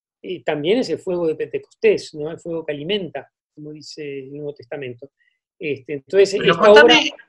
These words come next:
Speaker 2: la construcción de otros que haces en, este, en esta alteroficción que es Fahrenheit, que es covid cuatro cincuenta y uno.
Speaker 1: covid, y bueno, es muy interesante porque apareció esta idea del, del,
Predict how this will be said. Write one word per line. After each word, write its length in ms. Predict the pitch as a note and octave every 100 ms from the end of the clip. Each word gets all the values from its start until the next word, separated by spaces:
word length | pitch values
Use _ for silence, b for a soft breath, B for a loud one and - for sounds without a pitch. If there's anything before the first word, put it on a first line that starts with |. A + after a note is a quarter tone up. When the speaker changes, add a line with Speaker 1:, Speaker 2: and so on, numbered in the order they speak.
| _
Speaker 2:
la 180 | F3 F3
construcción 540 | F3+ F3 F3+ E3 A3 A3+
de 120 | F#3+
otros 520 | G#3 G#3 G#3 A3+ -
que 80 | -
haces 380 | D3 F3 F3 -
en, 140 | E3
este, 320 | C#3+ C#3+ C#3+ C3+
en 80 |
esta 160 | E3 E3
alteroficción 680 | D3+ D3+ C#3+ C#3 C3+ F3 F3
que 180 | D#3+ D#3
es 200 | - -
Fahrenheit, 480 | C3+ A#2 - - _ - B
que 160 | - F#3
es 80 | G#3
covid 320 | G3 D#3 C3 - _ _
cuatro 220 | E3 D#3
cincuenta 280 | C3+ C#3 B2+
y 20 |
uno. 160 | A#2 G#2
Speaker 1:
covid, 180 | G3+ G3 - -
y 220 | D3+ E3
bueno, 260 | F3+ A3 F#3+
es 60 |
muy 120 | G#3+ B3
interesante 520 | B3 A3+ C#4 C#4 D4+
porque 340 | A#3+ A#3 G#3 -
apareció 400 | G3+ G#3 F#3+ A#3+
esta 140 | B3
idea 280 | A3+ B3 B3
del, 460 | A3+ G3 F#3+ F3+ E3+
del, 720 | F#3 F3 E3 D#3 D#3 D3+ D3